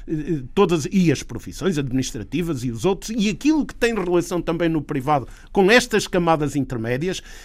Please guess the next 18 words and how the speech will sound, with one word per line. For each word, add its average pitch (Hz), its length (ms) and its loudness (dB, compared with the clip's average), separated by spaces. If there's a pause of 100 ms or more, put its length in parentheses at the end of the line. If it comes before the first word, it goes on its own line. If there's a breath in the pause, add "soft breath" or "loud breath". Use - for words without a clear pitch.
(140 soft breath)
e 226 100 4
que - 140 4
não 277 220 8
permitamos 160 960 0 (200)
que 143 100 -8
se - 140 -10
continue 190 540 4
a 151 60 6
tirar 151 360 4
abaixo 139 440 0
as - 120 -10
camadas, 123 760 -4
eh, 107 340 -8
médias 135 560 2
e 127 60 -4
intermédias 123 640 -2
da 139 120 -4
sociedade, 135 520 -2